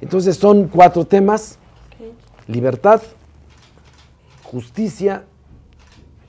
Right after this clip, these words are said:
Speaker 1: democracia y bienestar. Y las dieciocho reformas las englobamos ahí. Y vamos a hacer,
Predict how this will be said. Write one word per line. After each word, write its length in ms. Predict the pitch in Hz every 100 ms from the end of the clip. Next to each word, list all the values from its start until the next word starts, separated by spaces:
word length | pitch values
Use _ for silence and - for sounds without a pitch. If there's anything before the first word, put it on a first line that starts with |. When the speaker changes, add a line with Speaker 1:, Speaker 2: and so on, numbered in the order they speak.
| _
Speaker 1:
democracia 840 | - 123 123 143 190 - 180 175 -
y 80 | 113
bienestar. 680 | 107 104 95 92 - 92 85 _
Y 280 | - 143 190 196
las 160 | 120 120
dieciocho 460 | 127 110 151 151 135
reformas 560 | 120 113 147 165 - - _ _ -
las 260 | 98 101
englobamos 600 | 113 110 107 113 131 117
ahí. 240 | 170 214 - _ _ _ _ -
Y 60 |
vamos 260 | 147 185 -
a 60 |
hacer, 120 | 190